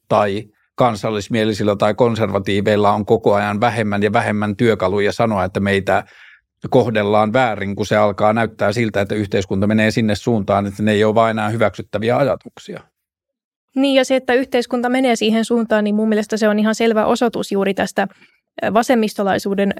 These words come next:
Speaker 2: voittokulusta läpi läntisten yhteiskuntien ja niiden instituutioiden. Ja se on mielenkiintoista, että miten tähän tilanteeseen ollaan päädytty, ja mä, mä en usko, että sillä on vähiten tekemistä sen kanssa, että minkälaisia vaikka sitten siellä ihmiset on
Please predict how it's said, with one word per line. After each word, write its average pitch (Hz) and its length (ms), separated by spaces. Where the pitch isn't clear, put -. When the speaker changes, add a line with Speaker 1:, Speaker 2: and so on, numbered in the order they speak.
Speaker 2:
voittokulusta 208 840
läpi 208 260
läntisten 202 480
yhteiskuntien 196 760
ja 190 100
niiden 190 320
instituutioiden. 220 840
Ja 226 260
se 254 120
on 247 80
mielenkiintoista, 226 640
että 220 160
miten 220 260
tähän 240 240
tilanteeseen 214 600
ollaan 196 260
päädytty, 214 420
ja 202 100
mä, 202 220
mä 220 340
en 262 180
usko, 233 260
että 208 200
sillä 208 240
on 202 60
vähiten 240 400
tekemistä 202 580
sen 208 220
kanssa, 190 340
että 190 320
minkälaisia 196 680
vaikka 180 280
sitten 185 400
siellä 190 420
ihmiset 190 440
on 196 220